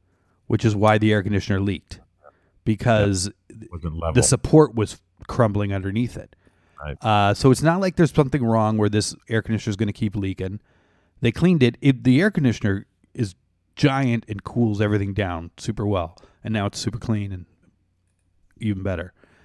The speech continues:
Speaker 2: Well, that's great.
Speaker 1: Yeah. Uh, yeah. And, uh, yeah.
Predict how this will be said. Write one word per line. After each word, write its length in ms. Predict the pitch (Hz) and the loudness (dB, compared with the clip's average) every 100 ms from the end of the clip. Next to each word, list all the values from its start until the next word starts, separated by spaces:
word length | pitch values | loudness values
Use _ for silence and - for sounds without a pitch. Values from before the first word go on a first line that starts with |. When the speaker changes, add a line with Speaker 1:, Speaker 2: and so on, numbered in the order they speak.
| _ _ | _ _
Speaker 2:
Well, 140 | 104 90 | -6 -2
that's 220 | 92 - | -2 -4
great. 320 | - 120 131 - | -6 -4 -4 0
Speaker 1:
Yeah. 260 | 120 107 - - _ _ _ _ | 2 2 -2 -16 _ _ _ _
Uh, 320 | 110 104 98 98 | -2 -2 0 0
yeah. 240 | 113 120 - - _ | 0 -2 -6 -20 _
And, 300 | 110 101 101 | -4 -2 -2
uh, 320 | 98 92 92 87 | -2 -2 -4 -6
yeah. 220 | 104 110 | -4 -4